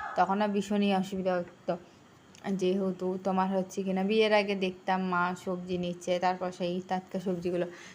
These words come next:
কিন্তু যদিও আমাদের সপ্তাহে দুদিন সবজি আনা হয়, সোম, শুক্র, চার দিন করে তোমার সবজি থাকে, তবুও, মানে, নিজের না এখন কেমন, আস্তে আস্তে এখন অভ্যাস হয়ে গেছে।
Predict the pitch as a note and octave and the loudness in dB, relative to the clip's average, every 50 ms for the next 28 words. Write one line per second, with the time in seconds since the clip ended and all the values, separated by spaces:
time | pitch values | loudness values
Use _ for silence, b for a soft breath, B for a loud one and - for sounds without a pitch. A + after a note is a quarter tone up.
0 | B B - A3+ A3 G#3+ A#3 G#3+ G3 G3+ F#3+ F#3 F3+ G#3 A3 A3 A3 G#3+ A3 G#3+ | B B -4 -4 -2 -2 -2 2 4 4 4 4 2 0 0 0 2 2 2 2
1 | G#3 G#3 A3 A3+ A#3 A#3 A3+ - - - F#3 D#3 - - - - A#3+ C4 C4+ A#3+ | 4 4 4 4 4 2 -2 -4 -2 0 0 0 0 -2 -2 0 2 2 2 2
2 | A3 A#3+ A#3+ A3+ G#3+ A#3+ A#3 A#3+ A3+ - G#3+ F#3+ F#3 F3 - G#3 G3+ G3+ G3 G3 | 2 4 4 4 4 4 4 4 2 2 0 -2 -2 -2 -2 -2 -2 0 -2 -2
3 | F#3+ F3+ F3 F#3 F#3+ - G3+ F#3 F3+ F#3 F#3+ F#3+ - - G3 F#3 - - F#3 G#3 | -2 -2 -2 -2 -2 -2 -2 0 0 0 -2 -2 -4 -4 -6 -4 -2 0 0 0
4 | - B B B B B B B B B - - - - G#3 F#3+ F#3 F#3 G3+ G3+ | 0 B B B B B B B B B -20 -4 2 4 4 4 4 2 2 2
5 | G3+ G3 G#3 G3+ G3 G3 F#3+ F#3+ F#3+ F#3 F#3 F#3 F#3+ F#3 G3 F3+ E3+ F3 F3 F3+ | 2 2 2 2 2 0 0 0 -2 -2 0 -2 -2 -2 -2 -2 -2 -2 -4 -4
6 | F3+ E3+ F3 F#3+ F#3 G#3+ G#3 G3+ G#3 G#3+ G#3+ G#3 G3+ F#3+ F#3+ F#3+ F#3 F#3+ F#3 F3 | -2 -2 -2 0 2 2 2 4 2 2 2 4 2 2 2 2 2 2 2 2
7 | F3 F3 F3 F#3 F#3 F3+ F3+ F3 F#3 F#3 F#3 - F3+ F3 - - - G3+ A#3+ B3 | 2 0 0 0 0 -2 -2 -4 -6 -6 -4 -4 -6 -6 -4 -2 0 2 2 2
8 | A#3+ - - - A#3+ A#3 A3 - - - G#3+ G#3 G#3+ G#3 F#3+ F#3 F#3 F3+ - G3+ | 0 -2 -2 2 4 4 4 2 -2 -4 -2 -2 0 0 0 0 0 0 0 0
9 | G3+ G3+ - A3+ G3+ G3 G3 F#3+ F#3+ F3+ F#3 F3+ - F3+ F3+ A3 | 0 2 2 4 4 4 6 6 6 4 4 4 2 2 2 2